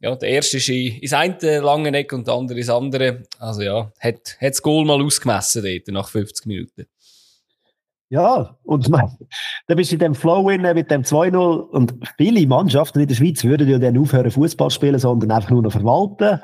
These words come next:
Speaker 1: Mhm.
Speaker 2: Ähm, ich habe das Gefühl, mit der Defensive von Lausanne, die hat nicht das Gefühl, sie hat nicht wollen verwalten, sie hat <laughs> wollen weiter Fußball spielen oder hat M U G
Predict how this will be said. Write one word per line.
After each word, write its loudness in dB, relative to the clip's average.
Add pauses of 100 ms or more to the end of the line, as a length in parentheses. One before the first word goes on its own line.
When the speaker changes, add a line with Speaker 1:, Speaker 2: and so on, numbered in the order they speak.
Speaker 1:
Mhm. -4
Speaker 2:
Ähm, 0 (680)
ich -2
habe 2
das 0
Gefühl, 0
mit 0
der -2
Defensive 0
von -2
Lausanne, 0 (260)
die 2
hat -4
nicht 0
das -4
Gefühl, 2
sie 0
hat 0
nicht -2
wollen 2
verwalten, 0
sie 0
hat 2
<laughs> 0
wollen 0
weiter 0
Fußball 0
spielen -2 (440)
oder 0 (140)
hat 2
M 2
U 2
G 0